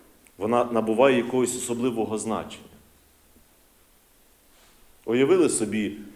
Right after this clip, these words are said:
якийсь кусок там деревини чи каменя, який взяв у свої руки там чи майстерний столяр, чи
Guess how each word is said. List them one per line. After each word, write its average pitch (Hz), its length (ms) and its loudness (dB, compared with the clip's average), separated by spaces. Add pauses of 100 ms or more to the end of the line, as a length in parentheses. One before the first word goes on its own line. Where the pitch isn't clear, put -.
(140)
якийсь 107 280 -8
кусок - 460 -4
там 90 200 -6 (880)
деревини 120 680 4 (540)
чи - 140 -12
каменя, 131 640 0 (800)
який 104 240 -2
взяв 127 280 6
у 113 40 0
свої 117 280 0
руки 120 260 0
там 104 220 -2
чи 92 300 -4 (500)
майстерний 110 640 4
столяр, 120 480 4 (380)
чи 101 480 -2